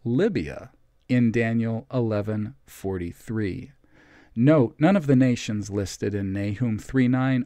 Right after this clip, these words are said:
are correct renderings. <laughs> Thanks, King James.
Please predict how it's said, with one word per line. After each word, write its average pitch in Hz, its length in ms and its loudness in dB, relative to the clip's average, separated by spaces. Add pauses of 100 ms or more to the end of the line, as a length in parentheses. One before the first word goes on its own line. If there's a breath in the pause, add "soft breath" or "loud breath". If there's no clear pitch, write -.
(120)
are 185 200 4
correct 107 500 -2
renderings. 92 760 -6 (640 loud breath)
<laughs> 139 80 -8 (2500 loud breath)
Thanks, 269 360 2
King 104 300 0
James. 135 680 0